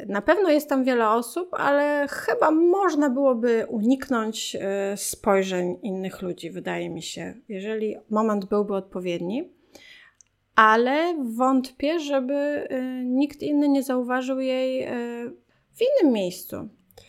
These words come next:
Albo jak szła do tego stawu, jak wracała z tego stawu. Miała dużą czarną torbę. E, sprawa była bardzo medialna. Wątpię, żeby nie pojawili-,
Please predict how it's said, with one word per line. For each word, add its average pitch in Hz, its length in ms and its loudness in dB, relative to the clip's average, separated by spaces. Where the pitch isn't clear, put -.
Albo 208 320 -2
jak 254 220 0
szła - 200 0
do 370 100 2
tego 220 260 0
stawu, 175 480 -4
jak 190 200 -6
wracała 320 460 -2
z - 100 -12
tego 214 220 -6
stawu. 175 640 -6
Miała 247 280 2
dużą 277 340 2
czarną 277 400 2
torbę. 247 460 0
E, 202 260 -2
sprawa 247 420 0
była 262 180 2
bardzo 262 320 0
medialna. 262 840 2
Wątpię, 254 640 0
żeby 254 280 -2
nie 247 140 0
pojawili-, 247 540 -2